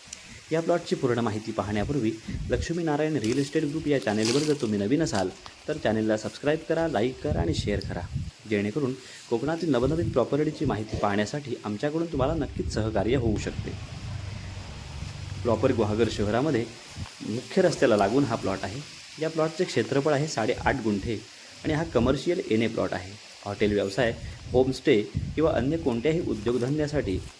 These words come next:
उत्तम असा हा प्लॉट आहे. या प्लॉटमध्ये पाण्यासाठी मालकांची बोअरवेल आहे. या बोअरवेलला मुबलक पाणी उपलब्ध आहे. टेबल प्लॉट असून मातीचा प्लॉट आहे. या प्लॉटची मालकांनी सरकारी मोजणी केलेली आहे.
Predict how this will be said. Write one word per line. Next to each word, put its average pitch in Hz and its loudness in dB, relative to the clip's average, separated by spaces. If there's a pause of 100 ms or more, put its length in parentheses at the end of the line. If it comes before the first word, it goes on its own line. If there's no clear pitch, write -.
(120)
उत्तम 160 0
असा - -2
हा 135 -2
प्लॉट 95 -4
आहे. 95 -8 (260)
या 104 -2
प्लॉटमध्ये 107 2 (360)
पाण्यासाठी 120 0
मालकांची 110 2
बोअरवेल 107 4
आहे. 92 -4 (200)
या 110 -2
बोअरवेलला 110 2 (360)
मुबलक 131 2
पाणी 117 4
उपलब्ध 101 2
आहे. 92 0 (1300)
टेबल 117 4
प्लॉट 147 4
असून 147 2 (420)
मातीचा 113 2
प्लॉट 98 2
आहे. 95 -8 (220)
या 110 -2
प्लॉटची 110 0
मालकांनी 107 2
सरकारी 120 2
मोजणी 113 0
केलेली 104 2
आहे. 95 -4